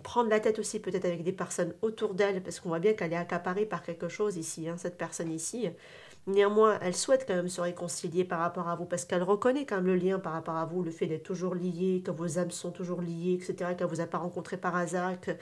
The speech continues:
depuis votre rencontre, il y a eu pas mal de bouleversements qui se sont mis en place de son côté, et je pense qu'on est, on est en train de, de venir la chercher de cette manière-là. On voit bien qu'il y a des choses où elle est en train d'apprendre, et ce sont par les expériences de la vie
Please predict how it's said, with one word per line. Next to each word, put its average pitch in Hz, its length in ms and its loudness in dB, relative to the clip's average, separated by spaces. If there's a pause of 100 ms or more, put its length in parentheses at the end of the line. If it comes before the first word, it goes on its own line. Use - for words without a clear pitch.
(540)
depuis 190 300 4
votre 190 280 4
rencontre, 185 480 2 (600)
il 196 60 2
y - 20 6
a 175 40 4
eu 170 80 0
pas 180 140 6
mal 185 160 6
de 180 80 6
bouleversements 185 640 4
qui - 140 -6
se - 100 -6
sont - 160 -2
mis 175 180 0
en 165 80 0
place 190 300 4
de 151 80 0
son 175 180 0
côté, 175 380 2
et 202 100 6
je 180 100 0
pense 233 220 -2
qu'on 160 260 -2
est, 160 220 -2 (100)
on 175 60 0
est 175 140 -2
en 175 60 0
train 214 180 -2
de, 165 240 0 (640)
de 165 80 0
venir 185 240 8
la 190 100 6
chercher 190 340 -2
de 196 60 -2
cette 180 220 0
manière-là. 175 440 2
On 226 60 2
voit 175 120 2
bien 180 180 2
qu'il 185 200 0
y 180 60 6
a 165 60 4
des 165 80 4
choses 214 200 -2
où 190 80 4
elle 175 60 4
est 165 120 2
en 170 80 2
train 214 180 0
d'apprendre, 185 760 4
et 175 100 0
ce 180 120 -2
sont 220 220 0
par 196 140 4
les 160 440 0
expériences 196 720 4
de 147 120 0
la 175 220 4
vie 185 340 -2